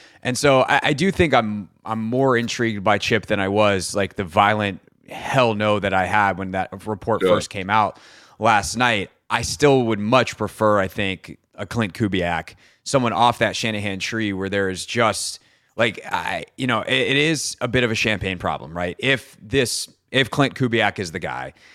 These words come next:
Speaker 1: and he has an awesome year with Jayden Daniels and they can convince him to stay for one year, but it's a Bobby Slowik situation, and we have to think that Slowik's gonna be one of the favorites for jobs around the N F L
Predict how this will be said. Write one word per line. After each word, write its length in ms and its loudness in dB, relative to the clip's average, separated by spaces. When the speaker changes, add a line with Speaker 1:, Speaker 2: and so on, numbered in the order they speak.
Speaker 1:
and 320 0
he 400 -2
has 200 0
an 80 -4
awesome 400 2
year 260 0
with 320 -2
Jayden 320 -2
Daniels 560 -8
and 540 0
they 200 -4
can 140 -14
convince 280 0
him 60 -4
to 80 -2
stay 180 0
for 140 -6
one 240 0
year, 220 4
but 120 0
it's 120 -6
a 20 -8
Bobby 240 6
Slowik 320 0
situation, 560 -4
and 140 -12
we 100 -6
have 220 2
to 80 -8
think 180 -4
that 100 -8
Slowik's 380 0
gonna 160 -4
be 100 -4
one 140 -4
of 60 -4
the 40 -10
favorites 360 -4
for 380 -4
jobs 320 2
around 200 2
the 100 -4
N 60 -2
F 140 -6
L 380 -2